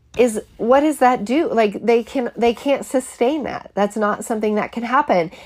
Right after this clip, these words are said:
And his other suggestion of, of eliminating the, um, gas tax for the summer. <laughs> Okay, that would be lovely, except for you just spent that gas tax, that gas tax that,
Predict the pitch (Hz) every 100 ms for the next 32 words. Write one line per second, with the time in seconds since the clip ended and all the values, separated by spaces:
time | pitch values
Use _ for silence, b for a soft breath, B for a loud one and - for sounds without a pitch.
0 | B 214 240 214 - 233 262 - 208 190
1 | 180 - 180 185 175 - - 180 185 185
2 | 190 208 208 196 190 185 185 190 175 175
3 | 185 B B B B 180 165 151 160 -
4 | - _ 208 175 208 - - 214 226 262
5 | - - - - 202 185 185 175 180 -
6 | 285 311 B B 233 - - B B B
7 | B B B _ _ - 294 269 247 247
8 | 277 254 294 294 254 247 - 254 269 247
9 | 233 262 262 - - 247 320 285 208 196
10 | 202 202 233 247 - 226 185 185 - -
11 | - b b - 214 190 214 247 - -
12 | 180 170 - - 190